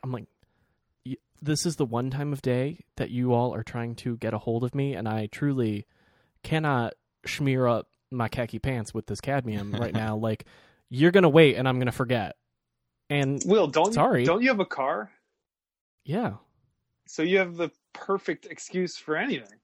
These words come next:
Speaker 3: You're like,
Speaker 1: Oh,
Speaker 3: "So I'm
Speaker 1: oh, I was
Speaker 3: driving, dude."
Speaker 1: driving. Yeah.
Speaker 2: Yeah,
Speaker 1: Oh,
Speaker 2: yeah, you
Speaker 1: oh, yeah. I went for a drive. Why would, why would
Speaker 3: <laughs> Yeah.
Speaker 1: you not go for a walk? Well,
Speaker 2: <laughs>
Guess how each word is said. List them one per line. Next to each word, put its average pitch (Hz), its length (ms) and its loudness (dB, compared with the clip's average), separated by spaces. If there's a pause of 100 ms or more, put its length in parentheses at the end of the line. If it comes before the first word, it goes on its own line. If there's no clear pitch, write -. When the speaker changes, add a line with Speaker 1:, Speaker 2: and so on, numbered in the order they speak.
Speaker 3:
You're 151 140 0
like, 139 160 -2
Speaker 1:
Oh, - 140 0
Speaker 3:
"So - 160 -12
I'm 170 80 6
Speaker 1:
oh, 165 100 10
I 156 120 10
was 147 120 4
Speaker 3:
driving, 131 440 4
dude." - 120 -4
Speaker 1:
driving. 131 60 0
Yeah. 131 100 4
Speaker 2:
Yeah, 123 180 4
Speaker 1:
Oh, - 60 6
Speaker 2:
yeah, - 340 2
you 170 60 2
Speaker 1:
oh, 160 140 0
yeah. 135 400 -8 (760)
I 147 60 -2
went 175 160 4
for 185 140 4
a - 20 6
drive. 151 540 2 (540)
Why 117 100 0
would, 135 200 4
why 135 120 6
would 143 80 6
Speaker 3:
<laughs> - 20 2
Yeah. 143 60 6
Speaker 1:
you 147 60 4
not 135 200 4
go 135 140 6
for 127 120 2
a 113 60 4
walk? 113 400 -2
Well, 202 1300 -10
Speaker 2:
<laughs> 202 100 -2